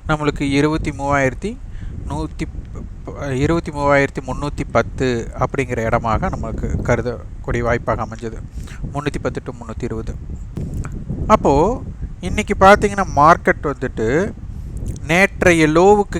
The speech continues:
கீழே, நிஃப்டி பார்த்தீங்கன்னா ஒரு இருபது புள்ளிகள் தான் நெகட்டிவ். அப்ப இந்த நெகட்டிவ் வரும்போது பார்த்தீங்கன்னா நம்மளுக்கு இண்டெக்ஸை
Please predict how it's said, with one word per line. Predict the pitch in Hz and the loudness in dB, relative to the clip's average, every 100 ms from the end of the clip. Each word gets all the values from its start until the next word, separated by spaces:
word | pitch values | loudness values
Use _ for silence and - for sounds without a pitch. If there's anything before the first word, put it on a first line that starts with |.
| - | 0
கீழே, | 147 143 127 - - 151 | 2 2 0 -4 -8 -6
நிஃப்டி | - 202 - | 0 2 4
பார்த்தீங்கன்னா | 160 147 147 147 233 247 - - - - 170 | 6 4 0 0 0 0 -6 -8 -12 -6 2
ஒரு | 156 208 262 147 151 | 6 6 2 2 8
இருபது | 180 214 214 196 160 160 | 10 8 8 4 4 4
புள்ளிகள் | 160 175 151 143 | 4 6 6 4
தான் | 156 139 | 2 0
நெகட்டிவ். | 135 131 139 117 - - - - - | 0 2 0 -4 -6 -6 -6 0 4
அப்ப | 170 175 | 4 4
இந்த | 151 151 | 2 2
நெகட்டிவ் | 175 254 262 247 185 | 6 4 4 4 6
வரும்போது | 156 170 165 156 | 4 4 2 4
பார்த்தீங்கன்னா | 143 143 - 110 110 147 185 - - - - | 4 4 0 0 2 0 -2 -6 -8 -6 0
நம்மளுக்கு | 165 160 151 139 127 165 220 - - - - - - 156 | 2 4 4 4 4 4 2 -4 -12 -12 -10 -10 -6 -4
இண்டெக்ஸை | 202 233 233 - - | 0 6 6 6 4